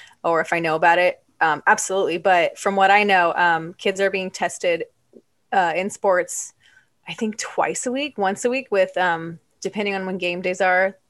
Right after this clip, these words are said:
they get tested for covid. So there's that. And, you know, that's obviously, that's how they find out if kids do have it and if they have to shut down. But so far it's been pretty smooth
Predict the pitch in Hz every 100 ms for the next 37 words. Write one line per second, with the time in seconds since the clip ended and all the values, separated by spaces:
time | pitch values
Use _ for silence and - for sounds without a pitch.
0 | - 185 196 - 185 - 180 208 - -
1 | 196 180 170 175 202 - - - - -
2 | - 196 175 175 170 165 - _ - 254
3 | 226 202 185 196 185 180 180 - 180 170
4 | - 165 190 165 160 180 170 165 160 165
5 | - - 175 170 - 226 202 196 190 175
6 | 165 165 160 - 175 165 196 190 180 190
7 | - - - _ - 208 196 - - 233
8 | 277 - 196 196 247 202 - 196 190 202
9 | 208 214 - 190 202